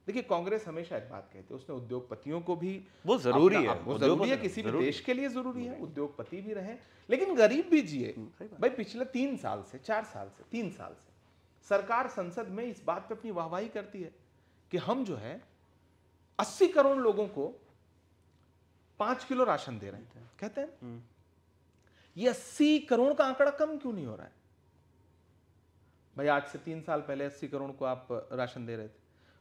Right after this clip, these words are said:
Speaker 1: फिर दो साल पहले भी अस्सी करोड़ को राशन दे रहे थे, फिर एक साल पहले भी, इस बार भी आपने पार्लियामेंट में कहा कि हम अस्सी करोड़ लोगों को राशन दे रहे हैं। ये आंकड़ा कम करिए
Speaker 2: वो
Speaker 1: ना।
Speaker 2: खुद कब से खरीदना चालू
Speaker 1: नहीं,
Speaker 2: करें?
Speaker 1: उ-,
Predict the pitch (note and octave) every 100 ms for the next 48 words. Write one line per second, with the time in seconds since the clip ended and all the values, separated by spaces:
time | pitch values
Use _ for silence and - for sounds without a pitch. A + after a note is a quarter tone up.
0 | _ E3+ D3+ E3 F3+ F3 E3+ E3 E3 D#3+
1 | D#3 D#3+ D3 C#3+ C#3+ C#3 B2+ C3 A#2+ A#2+
2 | A#2 - - _ _ - F#3+ G3 G3 A#3
3 | G#3 F3+ F3 D#3+ E3+ F3+ G#3+ A3 G#3 G3
4 | G3+ F#3 F3 F3 F3+ F3+ F3 F3 E3+ E3+
5 | D#3+ - F3 D#3+ D#3 D#3 D#3 D#3 C3+ C3
6 | D3+ C#3+ C#3 - _ _ _ _ _ _
7 | _ D3 A#2 A#2 G#3+ - D3+ G3+ A#3+ F#3
8 | C#3+ E3 - F3+ F3 F#3 - E3+ C#3+ C#3
9 | C3+ B2 A2+ A2 G#2+ - G#2+ - D3+